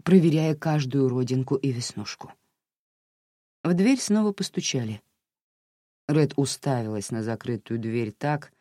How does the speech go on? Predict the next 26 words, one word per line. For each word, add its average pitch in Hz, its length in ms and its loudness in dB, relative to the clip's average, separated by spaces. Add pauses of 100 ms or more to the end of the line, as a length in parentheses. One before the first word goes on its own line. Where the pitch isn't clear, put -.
(440)
что 165 220 2
от 143 140 4
гнева 131 560 2
дерево 139 420 0
должно 131 480 2
было 139 240 0
бы 131 120 2
разлететься 127 680 -2
на 104 120 -4
куски. - 500 -14 (800)
"Если 156 280 2
вы 165 120 6
не 175 140 6
хотите, 175 500 4
чтобы 151 280 2
я 160 160 4
присутствовала 151 960 2
на 156 160 4
молебне 160 540 4
голая, 143 640 8 (580)
дайте 196 420 8
мне 185 220 10
еще 190 320 4
минутку!" 220 680 6 (800)
Стук - 360 -8
прекратился. - 680 -8